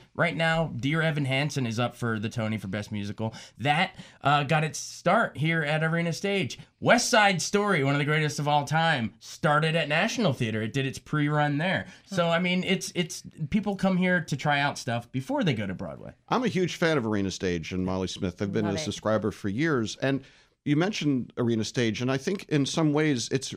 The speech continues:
Speaker 2: revealing of how D C culture can really benefit from the, the cross connection. A lot of her plays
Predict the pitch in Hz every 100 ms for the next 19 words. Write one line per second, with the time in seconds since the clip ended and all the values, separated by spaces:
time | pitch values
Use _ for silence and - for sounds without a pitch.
0 | - 135 135 156 180 147 117 - 156 175
1 | 156 143 - 151 131 - 156 165 - 120
2 | - 120 127 165 175 135 - _ _ -
3 | 101 156 160 135 - 135 127 117 113 123
4 | - 143 135 - 160 165 110 113 226 302
5 | - 131 - 196 151 104 -